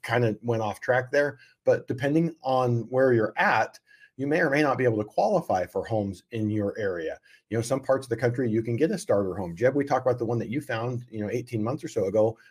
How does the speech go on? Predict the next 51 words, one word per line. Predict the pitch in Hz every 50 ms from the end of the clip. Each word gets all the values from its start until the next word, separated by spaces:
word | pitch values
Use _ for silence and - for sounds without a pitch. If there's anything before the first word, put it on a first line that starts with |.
| _ _ -
a | 107
nice | 143 208 214 -
little | 185 131 107
house | - 143 208 233 190 - -
in | 110
Arkansas | 135 170 170 139 120 - 110 110 113
for | 117 113
a |
hundred | 107 139 139 131 123
twenty | 123 131 127 127 120
thousand | 123 123 117 117 117 113
dollars. | 117 143 185 196 120 95 - - - _ _ _ _ _ _ _ _
You | - 80
might | 85 - - -
be | 98
able | 95 107
to | 104 113
buy | 117 123 147
something | - - 120 107 101 - 104 92 95
like | 95 92 92 -
that | - 104 95 - -
if | 117 113 -
you're | 107 104 101
there | 90 101 101 104 107
and | 98 95 90
can | - 101 101 -
owner | 107 101 90 90 98
occupy. | 110 131 139 - 180 - - - 78 - - - _ _ - - _ _
If | _ -
you | 98 104
want | 107 107
to | 107 104
invest | 98 92 85 127 156 165 - - -
in | 107 90 90
that, | 87 87 95 107 -
that | - - -
single | - 120 110 107
family | 95 - 113 110 110 110
is | 104 92
gonna | 104 98
require | 95 92 - - 113 110 98 92
at | - -
least | 139 147 143 -
fifteen | - 110 110 - - 113 107 98
percent | 92 - 95 - - 98 85 -
down. | - 123 131 120 90 85 - - - - - - - - - - - _
So | - - 139 123 117 110 110 110 - -
if | 123 107 -
you | 101 110 135 147
were | 151 147 135 120 113
insistent | 120 107 104 101 - - - 135 127 123 120 165 165 160 -